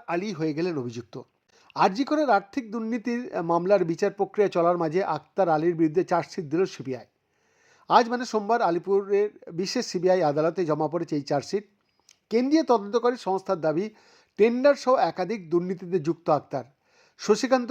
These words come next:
ছন্দক নামে আরও অভিযুক্ত নাম রয়েছে সিবিআইয়ের, সিবিআইয়ের সাপ্লিমেন্টারি চার্জশিটে। প্রসঙ্গত, টালা থানায় আরজি কর হাসপাতালে আর্থিক দুর্নীতি সংক্রান্ত অভিযোগ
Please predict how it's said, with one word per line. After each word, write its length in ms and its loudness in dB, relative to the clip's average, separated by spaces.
ছন্দক 400 -2
নামে 240 0
আরও 260 2
অভিযুক্ত 360 0
নাম 160 0
রয়েছে 280 -4
সিবিআইয়ের, 480 -2
সিবিআইয়ের 560 4
সাপ্লিমেন্টারি 600 -2
চার্জশিটে। 440 -4
প্রসঙ্গত, 420 2
টালা 240 6
থানায় 460 -2
আরজি 280 -4
কর 160 -2
হাসপাতালে 560 -2
আর্থিক 380 -2
দুর্নীতি 380 0
সংক্রান্ত 400 -2
অভিযোগ 340 2